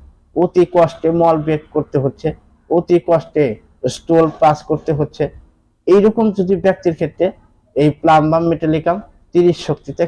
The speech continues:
খাবেন, দেখবেন আপনার এই কোষ্ঠকাঠিন্য বা কষা পায়খানার থেকে আপনি মুক্তি পেয়ে যাবেন। তাহলে কি বললাম, যে অর্ধেক মল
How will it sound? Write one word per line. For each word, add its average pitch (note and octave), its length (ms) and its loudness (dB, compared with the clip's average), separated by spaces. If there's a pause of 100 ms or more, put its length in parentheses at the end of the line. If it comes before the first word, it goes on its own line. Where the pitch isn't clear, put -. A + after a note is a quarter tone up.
খাবেন, D3 260 -4 (360)
দেখবেন C#3+ 380 0 (140)
আপনার C#3 240 -2 (140)
এই C3+ 160 2
কোষ্ঠকাঠিন্য C#3+ 680 -2 (140)
বা C3+ 80 0 (100)
কষা C#3 280 0
পায়খানার C3+ 540 -4
থেকে D3+ 200 -2 (360)
আপনি C3+ 220 -2 (120)
মুক্তি D#3 280 -4
পেয়ে G#2+ 200 0
যাবেন। F2+ 200 -10 (480)
তাহলে F3 280 4
কি G3 80 2 (100)
বললাম, G3+ 240 2 (380)
যে C3+ 180 0 (240)
অর্ধেক E3+ 320 0 (100)
মল F#3+ 140 2